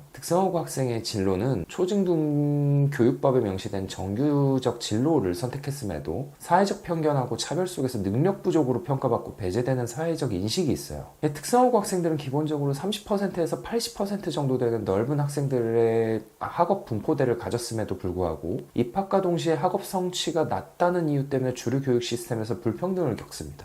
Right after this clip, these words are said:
성장의 가능성마저도 억압이 되는 것 같고요.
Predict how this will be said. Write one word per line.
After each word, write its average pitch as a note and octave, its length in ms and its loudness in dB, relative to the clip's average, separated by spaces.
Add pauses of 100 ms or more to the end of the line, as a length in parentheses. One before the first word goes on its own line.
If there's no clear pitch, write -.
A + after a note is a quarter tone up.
(140)
성장의 G#3+ 500 0
가능성마저도 B2 1120 0
억압이 A2 320 2
되는 F#2 200 0
것 F2+ 120 -6
같고요. E2+ 480 -4